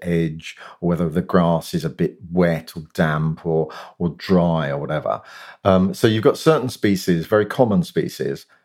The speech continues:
common or garden species, which do very well in gardens. Um, but out in the, the wider countryside,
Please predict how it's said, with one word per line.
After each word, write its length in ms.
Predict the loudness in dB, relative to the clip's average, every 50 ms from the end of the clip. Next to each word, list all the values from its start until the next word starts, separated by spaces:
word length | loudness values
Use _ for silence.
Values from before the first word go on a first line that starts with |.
| _ _ _ -8
common 260 | -2 2 2 4 4 2
or 40 |
garden 460 | 2 2 2 2 2 0 -2 -4 -4 -6 _ _ _ _
species, 560 | _ -10 -8 -8 -8 -6 -8 -10 -10 -10 -14 _ _
which 180 | -4 -4 -2 0
do 140 | 0 2 4
very 280 | 6 6 6 6 4
well 480 | 4 4 4 2 2 0 -4 -6 _ _ _ -2
in 120 | 0 2
gardens. 640 | 4 6 6 4 4 0 -2 -10 -14 -14 -18 -20 -20 -20 -20 -20 -20 -20 -20 -20 _ -2
Um, 280 | 2 4 4 4 4 4
but 220 | 4 4 4 4
out 260 | 2 2 2 0 0
in 80 | -2 -2
the, 100 | -2 -2
the 340 | -4 -4 -4 0 2 2 2
wider 340 | 4 4 4 4 4 2 0
countryside, 760 | 0 -2 -2 -2 -4 -4 -4 -2 -4 -4 -4 -6 -8 -10